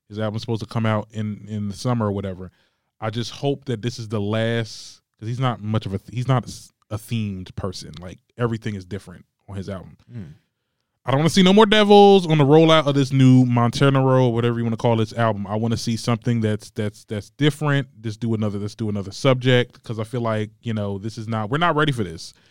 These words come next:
Speaker 1: And, you know, it's, he gotta be, he's also has to be careful. I do commend him for telling this message and telling this story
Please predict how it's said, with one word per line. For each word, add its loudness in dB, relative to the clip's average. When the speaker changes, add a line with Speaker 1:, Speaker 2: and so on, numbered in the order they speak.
Speaker 1:
And, 6
you 0
know, 2
it's, 0
he 0
gotta 4
be, 0
he's -2
also 2
has 0
to -20
be -6
careful. -2
I 2
do -2
commend 0
him 2
for -4
telling 0
this -2
message -2
and -4
telling -2
this -4
story 0